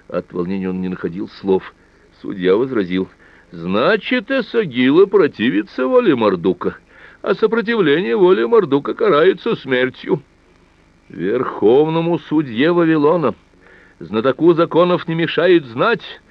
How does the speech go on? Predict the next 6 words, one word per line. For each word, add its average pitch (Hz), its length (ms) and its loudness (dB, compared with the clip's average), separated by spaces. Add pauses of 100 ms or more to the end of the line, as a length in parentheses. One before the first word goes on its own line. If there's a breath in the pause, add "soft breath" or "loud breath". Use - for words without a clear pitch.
(300 loud breath)
что 170 420 2
жрецы, 196 760 -2
как - 280 0
служители 196 680 -6
богов, 170 400 -2 (440)
подлежат 95 500 -2